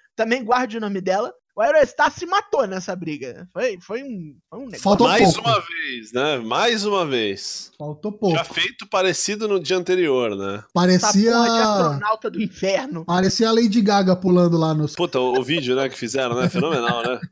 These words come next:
Speaker 2: <laughs>
Speaker 3: Fenomenal.
Speaker 1: Aí tivemos El Hijo del Vikingo, La Parca e Misteses Júnior derrotando Los Mercenários, La Hiedra, Rey Escorpión e Terrano Júnior.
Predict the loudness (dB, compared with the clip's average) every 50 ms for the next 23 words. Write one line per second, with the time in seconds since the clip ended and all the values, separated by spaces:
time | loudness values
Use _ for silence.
0 | _ -14 -14 _ -16 -14 -12 -8 -6 -6 -6 -6 -6 -8 -12 _ _ -8 -8 -6
1 | -4 -4 -4 -2 -4 -4 -2 -2 -2 0 0 0 2 2 2 2 0 0 -2 -6
2 | -8 -8 -10 -6 -6 -4 -4 -4 -6 -8 -10 -8 -2 0 0 0 -2 _ _ 2
3 | 2 2 0 -6 _ -14 -12 -8 -8 -8 -8 -8 -10 _ -2 -2 -2 -2 -6 -10
4 | -10 -8 -8 -8 -8 -8 -8 -10 -10 -12 _ _ _ _ _ _ _ _ -2 0
5 | 0 0 0 0 -4 -4 -4 -6 -10 -10 _ _ _ _ -10 0 2 2 2 2
6 | 0 -2 -2 -2 -2 -4 -8 -8 -8 -6 -6 -6 -6 -6 -8 -10 -12 -14 -8 -8
7 | -6 -4 -2 0 4 4 4 4 2 0 -2 0 0 -2 -4 -4 -2 0 0 2
8 | 2 0 -2 -2 -10 -12 -12 -12 -8 -6 -6 -6 -6 -8 -10 -6 -4 -4 -4 -4
9 | -8 _ -4 -4 -2 0 -2 -2 -2 -2 -4 -4 -4 -4 -6 -8 -10 -12 -14 -16